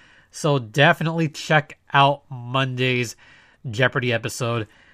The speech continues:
Check your local listings. It's, it's worth it to watch these classic episodes and see Alex Trebek at his best. And come on, hockey and Jeopardy. How can you miss with that?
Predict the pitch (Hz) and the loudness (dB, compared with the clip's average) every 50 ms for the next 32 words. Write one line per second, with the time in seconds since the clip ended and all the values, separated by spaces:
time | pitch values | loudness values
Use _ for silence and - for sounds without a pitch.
0 | _ _ _ _ _ - - 156 131 - - 143 123 123 123 117 - 123 110 110 | _ _ _ _ _ -4 -2 -2 0 0 0 -2 0 0 -2 -2 -4 -6 -4 -2
1 | 127 127 - - - 135 131 123 123 123 120 - 165 143 143 135 123 117 - - | -2 -2 -2 -4 -6 -6 -6 -6 -8 -10 -12 -14 -14 -10 -8 -6 -6 -6 -8 -12
2 | - - - - 156 175 156 - 151 143 160 185 202 202 185 165 - 160 147 143 | -18 -16 -12 -10 -8 -8 -6 -4 0 2 2 2 2 0 -2 -6 -6 -4 -2 0
3 | 143 143 139 - - - 147 131 135 135 127 110 - - - - 139 127 - - | 2 2 0 0 -4 -12 -8 -4 -4 -4 -4 -6 -8 -10 -6 -4 -4 -2 -4 -4
4 | 117 139 127 - 123 - - 135 123 120 110 - - - 147 127 - - 151 139 | -6 -6 -4 -6 -6 -6 -4 -4 -4 -4 -4 -8 -10 -8 -8 -6 -6 -4 -6 -6
5 | 151 - - 143 135 135 143 135 - - - - 151 127 113 120 120 117 - - | -4 -2 0 2 2 2 2 0 -2 -6 -8 -6 -6 -4 -2 -2 -2 -2 -4 -6
6 | - 131 113 104 101 - 123 104 95 95 92 95 - 110 110 - - - - - | -2 0 0 0 -2 -6 -12 -12 -12 -14 -14 -10 -6 -6 -6 -6 -8 -12 -14 -16
7 | - - _ _ _ _ _ _ _ _ _ _ _ _ _ _ _ _ _ _ | -18 -20 _ _ _ _ _ _ _ _ _ _ _ _ _ _ _ _ _ _
8 | _ _ _ - 160 165 165 _ - 262 196 131 95 - _ _ _ _ - - | _ _ _ -6 -4 -4 -6 _ -4 -2 -2 -2 -2 -6 _ _ _ _ 2 4
9 | 185 226 240 - 240 240 226 214 165 214 226 233 220 208 170 117 95 - _ _ | 4 4 4 2 0 0 2 2 4 6 4 4 4 0 -2 -4 -6 -8 _ _
10 | _ - - - 175 233 247 240 - 226 220 202 202 202 190 185 175 208 233 - | _ -2 2 4 6 6 6 4 0 -4 -2 -2 -2 -4 -2 0 2 2 0 0
11 | - 214 202 147 135 139 127 110 95 92 - | 0 -2 -2 -2 0 0 0 0 0 -4 -6